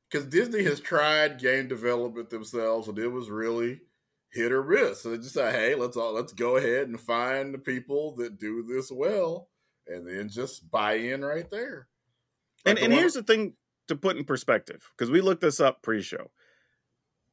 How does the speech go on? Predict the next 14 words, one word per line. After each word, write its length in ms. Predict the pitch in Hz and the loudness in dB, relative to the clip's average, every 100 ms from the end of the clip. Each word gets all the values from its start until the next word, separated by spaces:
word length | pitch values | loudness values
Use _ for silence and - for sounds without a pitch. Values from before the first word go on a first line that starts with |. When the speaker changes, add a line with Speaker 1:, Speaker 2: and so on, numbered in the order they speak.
| _ | _
Speaker 2:
Fortnite 360 | 180 226 220 208 | 4 6 6 6
came 160 | 185 170 | 6 6
out 120 | 156 | 2
in 60 | |
twenty 220 | 117 131 123 | 0 -2 2
seventeen. 580 | 113 101 90 - - _ _ _ _ _ _ _ _ _ _ _ _ _ _ _ _ _ _ _ _ _ 123 | 2 2 -2 -10 -14 _ _ _ _ _ _ _ _ _ _ _ _ _ _ _ _ _ _ _ _ _ 4
I 80 | 139 | 6
believe 320 | 165 180 160 | 6 8 8
at 160 | 143 | 4
the 180 | 151 135 - | 2 -2 0
end 220 | 180 226 | 0 2
of 100 | 196 | 0
twenty 320 | - 180 175 | 0 -2 -2
twenty-two, 720 | 165 160 143 120 113 113 80 | -2 -2 -2 -2 -4 -4 -6